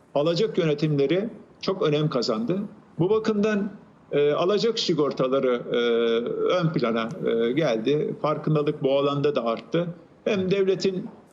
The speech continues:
burada, e, devlet destekli alacak sigortaları hem klasik alacak sigortaları, bütün bunlar kefalet sigortaları da, e, gündeme geldi. Ben burada da bir potansiyel olduğunu, önümüzdeki dönemde potansiyel olduğunu, e, görüyorum.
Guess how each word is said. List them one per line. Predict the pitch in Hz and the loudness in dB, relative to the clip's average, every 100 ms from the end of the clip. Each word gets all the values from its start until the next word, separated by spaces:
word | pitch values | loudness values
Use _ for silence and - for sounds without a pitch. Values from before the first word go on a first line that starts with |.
| - | -2
burada, | 165 165 165 165 | 0 2 2 0
e, | 135 131 131 131 135 131 123 120 117 110 110 151 | 0 0 2 2 2 2 2 2 2 2 2 2
devlet | 156 156 156 | 2 0 0
destekli | 135 131 117 - | -2 -2 -2 0
alacak | 127 120 127 | 0 0 0
sigortaları | - 120 110 107 117 135 | 0 -2 -2 -2 -2 0
hem | 151 | 0
klasik | 143 156 147 160 160 | 0 0 2 0 -2
alacak | 131 135 135 143 | 0 0 0 -2
sigortaları, | - 135 120 113 - 107 120 180 220 - - - - | 0 0 0 0 0 0 0 0 -2 -14 -20 -20 -4
bütün | 160 214 175 | 0 2 2
bunlar | 135 123 143 | 2 0 0
kefalet | 180 160 160 151 147 | -2 0 2 2 0
sigortaları | 143 127 127 147 131 113 107 | 2 2 2 0 0 0 0
da, | 160 208 - - - - - | -2 -2 -6 -16 -20 -16 -4
e, | 123 120 117 117 | 0 2 2 0
gündeme | 123 151 151 151 143 139 | 0 2 2 2 2 2
geldi. | 139 156 131 147 196 202 | 2 2 2 0 0 -2
Ben | 175 170 160 | 0 0 0
burada | 180 160 127 | 0 2 0
da | 151 190 185 156 | 0 -2 -2 -2
bir | 156 | -2
potansiyel | - 160 165 160 185 165 | -2 -2 0 0 0 2
olduğunu, | 139 131 117 113 165 | 2 2 2 0 2
önümüzdeki | 151 151 151 143 147 147 | 2 2 0 0 -2 0
dönemde | 131 117 117 165 | 0 0 0 -2
potansiyel | 165 135 143 139 127 | -2 -2 -2 0 0
olduğunu, | 131 110 127 170 196 139 | 2 2 0 0 0 2
e, | 131 | 2
görüyorum. | 127 147 131 120 196 | 2 2 2 2 -2